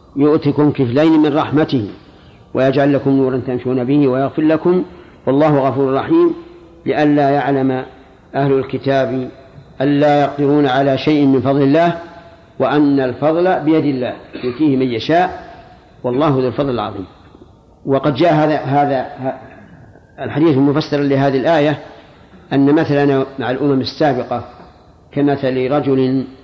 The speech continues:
استأجر أجراء من أول النهار إلى الظهر،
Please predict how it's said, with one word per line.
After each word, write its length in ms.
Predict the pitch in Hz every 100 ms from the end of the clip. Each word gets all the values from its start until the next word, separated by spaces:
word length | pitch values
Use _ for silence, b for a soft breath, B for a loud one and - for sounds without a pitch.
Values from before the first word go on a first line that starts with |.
| - - - 113
استأجر 800 | - - 147 139 135 135 -
أجراء 460 | 120 123 135 156 - - - - - - - - _ - _ _ _ _ _ _ -
من 420 | 127 139 135 123 104 - - - - - - - -
أول 220 | 147 147
النهار 500 | 147 143 143 175 175 - - - - - - - _ - -
إلى 360 | 151 151 156 160 - - - - -
الظهر، 360 | 131 147 101